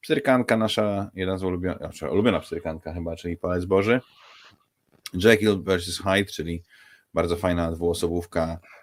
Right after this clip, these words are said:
e, trick-takingowa. Teraz zapowiedziano właśnie, że będzie na jej kanwie powstanie, e, kolejna gra, tym razem kooperacyjna. Ech, ja nie jestem, e, chyba, e, nie potrafię się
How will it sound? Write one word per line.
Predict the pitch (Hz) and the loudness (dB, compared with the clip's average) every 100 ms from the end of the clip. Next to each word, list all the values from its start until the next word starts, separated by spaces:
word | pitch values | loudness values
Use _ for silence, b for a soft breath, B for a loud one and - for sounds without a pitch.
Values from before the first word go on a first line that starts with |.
| b - | b -4
e, | 82 82 82 82 | -2 0 0 -2
trick-takingowa. | 85 82 85 87 90 113 110 101 | -4 -4 -4 -2 0 2 2 2
Teraz | 95 92 87 - | 2 2 -2 -4
zapowiedziano | 85 87 87 87 85 | -4 -2 0 0 0
właśnie, | 87 85 82 82 | -2 -2 -6 -6
że | 80 | -6
będzie | 85 85 82 85 82 b b b _ - | -6 -6 -6 -6 -6 b b b _ -8
na | 82 85 | -2 0
jej | 85 | 0
kanwie | 90 87 85 82 | -4 -4 -2 -2
powstanie, | - - - 85 82 82 82 82 - | -4 -8 -4 -2 -2 -4 -4 -6 -8
e, | 82 80 | -10 -4
kolejna | 95 95 98 90 | 0 2 2 0
gra, | 87 90 | -2 -4
tym | 90 85 | -4 -4
razem | 85 85 | -4 -4
kooperacyjna. | 85 85 82 80 - 101 98 92 90 b b b b b _ - | -2 -2 -4 -4 -2 0 2 0 -2 b b b b b _ 0
Ech, | 196 185 175 208 - - | 6 8 6 2 -8 -2
ja | 104 110 110 | 4 6 6
nie | 107 104 | 4 4
jestem, | 104 - 98 95 92 92 92 - _ 90 | 2 0 0 0 0 -4 -6 -12 _ -6
e, | 87 85 85 85 | -2 0 -2 -4
chyba, | - 87 82 82 82 85 85 85 82 80 - | -4 -6 -4 -6 -6 -8 -12 -14 -16 -18 -18
e, | 82 82 82 85 82 78 - - | -16 -14 -12 -12 -14 -16 -20 -2
nie | 107 | 2
potrafię | 110 127 123 107 | 6 6 6 4
się | 104 | 2